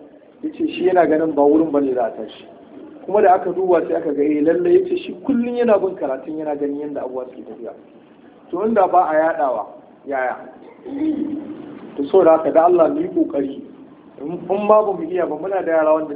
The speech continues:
suke da, suna Facebook, suna da kaza. Ka sa su su yi sharing ɗin karatuttukan ko abin da ya danganci haka. Zai taimaka da'awa ta ƙara yaduwa. Idan da'awan ta yadu, mu kanmu za a rage, kai kanka kaman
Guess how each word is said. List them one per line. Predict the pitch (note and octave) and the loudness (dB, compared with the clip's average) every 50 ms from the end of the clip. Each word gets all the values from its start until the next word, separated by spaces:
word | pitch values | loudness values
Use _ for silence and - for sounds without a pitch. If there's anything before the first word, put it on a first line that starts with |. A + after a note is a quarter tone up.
| C#3+ - | -12 -14
suke | - - C#3 C3 A#2+ A#2 - - - - - B2+ | -12 -12 -12 -10 -10 -12 -16 -18 -20 -20 -14 -10
da, | B2 A#2+ A#2 A2 G#2+ - | -10 -8 -8 -8 -10 -10
suna | - D#3+ D#3+ D3 C#3+ - | -6 -4 -2 -2 -2 -2
Facebook, | F3 E3 D3+ D3+ D3+ C#3 - - | -4 -6 -4 -4 -6 -8 -8 -8
suna | - D#3+ D3+ C#3+ C#3 | -4 0 0 0 2
da | B2+ | 0
kaza. | B2 B2 A#2 B2 C3+ C#3 C#3 - - - - - - - - - - - | -2 -4 -2 -2 -2 -2 -2 -6 -12 -18 -20 -20 -20 -20 -20 -20 -20 -14
Ka | - D#3+ - - | -14 -12 -4 0
sa | - A3 G#3 G3 - - | 2 2 2 2 -2 -6
su | F3+ F3 E3+ - - - - - - | -6 -6 -6 -8 -12 -16 -20 -18 -14
su | - | -12
yi | D3+ D#3+ E3 E3 - - | -10 -8 -8 -10 -8 2
sharing | F3 F3 F3+ F3+ F3 E3+ - - | 6 6 6 6 6 2 -2 -6
ɗin | C#3+ C#3+ - | -6 -6 -6
karatuttukan | - D3+ D3+ D3 D3 D3+ - E3+ D#3 D3+ C#3 - - | -2 -2 -2 -2 -2 -6 -10 -10 -8 -6 -6 -6 -4
ko | D#3+ D#3 D3 C#3+ | -2 -2 0 0
abin | D3 C#3+ | -2 -2
da | C#3+ C#3+ | -2 -2
ya | C#3+ | -2
danganci | C3 A#2 G#2+ G#2+ G#2 - C3 | -2 -4 -8 -10 -12 -10 -10
haka. | C3 C3 - B2+ A#2+ | -10 -10 -10 -8 -4
Zai | - G4+ - - | -2 -2 -2 0
taimaka | F4+ F4 D#4 - - A#2+ A#2 A#2 A#2 - - - - - - - - - A2+ A2+ | 0 0 0 0 0 0 0 0 -2 -6 -12 -20 -20 -20 -20 -20 -20 -16 -6 -2
da'awa | C#3 B2 B2+ D3 D#3 E3+ E3+ - | 0 2 4 6 6 4 4 0
ta | - - | -6 -6
ƙara | - D#3+ D#3+ D3+ D3 C3+ | -2 0 0 0 0 0
yaduwa. | B2 A2+ - C3+ C#3 C3 A#2+ B2+ | -2 -2 -4 -4 -6 -4 -4 -4
Idan | C3+ F3 G#3+ A3+ | -4 -4 -4 -2
da'awan | G#3 F#3 E3+ F3+ F#3 F3+ F3+ - | -2 0 0 2 0 0 0 -2
ta | F#3 F3 | -2 -2
yadu, | E3 D3+ C#3 C#3 C3+ | -2 -2 -2 -4 -8
mu | C#3 E3+ F3+ F3+ | -6 -8 -8 -6
kanmu | - G#3+ G3 F3+ E3 D3+ C#3 C#3 C#3+ - - C#3 C3+ | -6 -6 -6 -6 -6 -6 -6 -6 -6 -8 -10 -8 -4
za | E3 F#3+ G3+ E3+ | 0 0 2 4
a | F3 | 4
rage, | F3 E3+ - - C#3+ - - | 2 2 0 -4 -6 -2 0
kai | - G3+ - | 0 2 2
kanka | A3+ A3 G#3 - - | 2 0 0 0 -4
kaman | - D#3+ D#3 D#3+ E3 E3 E3 E3 | -4 -4 -2 -2 -2 -2 -4 -6